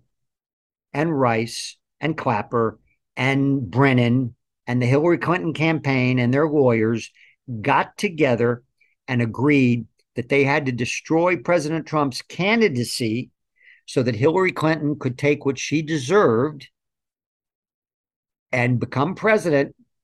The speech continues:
and preserve the Obama holder legacy and continue this march down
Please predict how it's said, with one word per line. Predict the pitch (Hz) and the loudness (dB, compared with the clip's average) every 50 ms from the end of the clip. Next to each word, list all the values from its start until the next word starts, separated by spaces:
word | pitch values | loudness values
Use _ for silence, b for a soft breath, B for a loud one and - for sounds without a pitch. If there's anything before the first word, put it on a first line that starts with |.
| _ _ _ _ | _ _ _ _
and | - 127 120 117 | -6 -6 -6 -4
preserve | - 117 107 92 131 143 151 160 160 156 135 | -4 -4 -2 2 4 4 6 6 4 4 2
the | 139 143 | 2 4
Obama | 139 127 120 110 98 127 139 156 170 170 170 139 | 4 4 2 0 0 2 2 2 2 2 0 0
holder | 107 131 151 160 160 147 156 151 135 | 2 2 2 2 2 2 2 2 4
legacy | 139 135 143 170 185 196 160 165 135 - - 135 117 110 120 131 127 - _ _ _ _ _ _ _ _ _ _ _ _ _ _ _ _ _ _ - | 4 4 2 2 2 2 0 -2 -2 -2 -2 -2 -2 -2 -2 -4 -8 -12 _ _ _ _ _ _ _ _ _ _ _ _ _ _ _ _ _ _ -4
and | 127 123 120 | -4 -2 -2
continue | - 131 131 120 - 156 175 180 185 185 180 | 0 -2 -2 0 0 0 0 0 0 -2 0
this | 147 175 160 - - | 0 0 0 0 -2
march | 165 156 151 156 156 156 - - - | 0 2 2 4 2 2 0 -4 -2
down | - 143 131 131 135 131 131 139 | 0 0 2 2 2 2 0 0